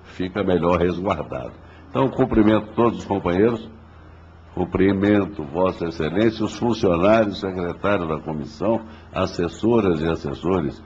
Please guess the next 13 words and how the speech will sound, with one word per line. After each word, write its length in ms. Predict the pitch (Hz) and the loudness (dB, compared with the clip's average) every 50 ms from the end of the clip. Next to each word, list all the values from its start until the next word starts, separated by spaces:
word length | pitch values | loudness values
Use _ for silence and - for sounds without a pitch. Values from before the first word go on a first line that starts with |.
| - - - - - - - | -20 -20 -20 -20 -20 -20 -8
que 120 | - 82 | -4 -2
aqui 380 | 78 76 76 - - 90 95 92 82 69 - - | -2 -2 -4 -6 -6 -4 -2 -2 -2 -4 -8 -6
também 320 | - 73 71 69 73 90 90 | -4 -4 -2 0 0 0 2
nos 200 | 82 76 69 65 | 2 0 -4 -4
deram 400 | 60 69 69 71 71 76 82 90 | -4 -2 -2 0 0 2 2 2
apoio, 540 | 90 - - 104 120 151 147 101 78 65 - - - - - - - - - - - - - | 2 2 2 2 4 4 6 4 2 0 -4 -10 -18 -20 -20 -20 -20 -20 -20 -20 -20 -16 -8
e, 880 | - 90 98 98 101 101 101 98 98 98 95 92 90 90 90 87 85 80 - - - - - - - - - - - - - - - - - - - - - - | -4 0 2 4 4 4 4 4 4 4 4 4 4 2 2 4 2 0 0 -2 -10 -20 -20 -20 -20 -20 -20 -20 -20 -20 -20 -20 -20 -20 -20 -20 -20 -20 -8 -6
e 80 | - | -6
tive 280 | - - 127 117 117 113 | 0 2 2 4 4 4
muito 260 | 110 135 156 - - | 4 2 0 0 0
prazer 520 | - 151 135 113 87 95 120 123 107 92 | 2 4 4 4 4 2 2 2 2 0
de, 360 | 76 69 73 73 69 65 64 60 | -2 -8 -8 -8 -8 -8 -8 -10
de 300 | 57 57 55 58 69 | -10 -12 -14 -14 -14